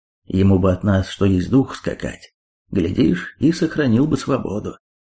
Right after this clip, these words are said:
А он своих воев на нас бросил. Поди, мнилось ему, что разом постельничью сотню сомнет. Да царевича Иоанна в полон захватит. Тогда и разгром в победу можно было бы обернуть. Ну или поражение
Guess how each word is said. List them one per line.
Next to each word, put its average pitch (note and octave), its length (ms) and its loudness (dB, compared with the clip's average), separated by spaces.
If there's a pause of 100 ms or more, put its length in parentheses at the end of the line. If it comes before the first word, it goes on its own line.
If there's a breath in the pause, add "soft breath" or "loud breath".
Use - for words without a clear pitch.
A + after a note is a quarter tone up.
(300)
А F2 140 4
он A2 140 4
своих A2+ 360 0
воев B2 400 4
на A#2+ 120 4
нас B2 280 2
бросил. E2+ 520 -8 (540)
Поди, B2+ 380 2
мнилось D#2+ 480 4
ему, D#3 220 0
что D3+ 220 -2
разом D#3 440 0
постельничью C#3+ 720 -2
сотню C3 320 0
сомнет. F2 480 -6 (640)
Да G#2+ 160 2
царевича A#2+ 560 2
Иоанна G#2+ 580 2
в - 100 -10
полон G2+ 380 2
захватит. - 600 -6 (540)
Тогда F2+ 280 2
и A2 120 6
разгром G#2 600 2
в - 80 -8
победу A2 460 0
можно A#2 320 0
было C3+ 240 2
бы B2+ 140 0
обернуть. G2 760 -2 (720)
Ну G2 240 2
или F3+ 180 6
поражение E3 840 0